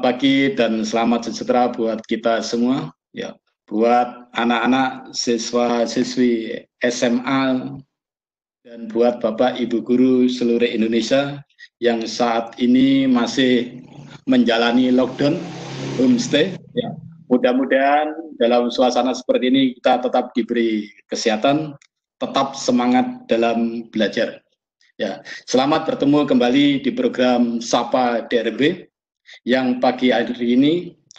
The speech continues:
kita akan belajar fisika yang akan dipandu langsung oleh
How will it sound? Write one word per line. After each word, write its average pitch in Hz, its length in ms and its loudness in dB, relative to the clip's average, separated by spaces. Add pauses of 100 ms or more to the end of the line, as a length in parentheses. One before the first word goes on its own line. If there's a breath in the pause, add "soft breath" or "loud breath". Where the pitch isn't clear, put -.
(340 loud breath)
kita 156 640 0
akan 143 560 2
belajar 120 560 -2 (240)
fisika - 640 -2 (640)
yang 117 160 0
akan 135 640 2
dipandu 123 800 2
langsung 131 720 2
oleh 127 480 0